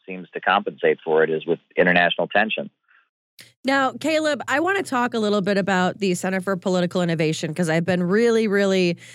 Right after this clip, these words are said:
Speaker 2: getting into you guys a lot. Um, I, I,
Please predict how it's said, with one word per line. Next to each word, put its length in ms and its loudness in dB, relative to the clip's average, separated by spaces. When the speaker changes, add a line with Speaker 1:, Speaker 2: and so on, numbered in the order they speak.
Speaker 2:
getting 240 0
into 260 0
you 80 2
guys 300 2
a 80 2
lot. 340 2
Um, 340 4
I, 240 2
I, 40 2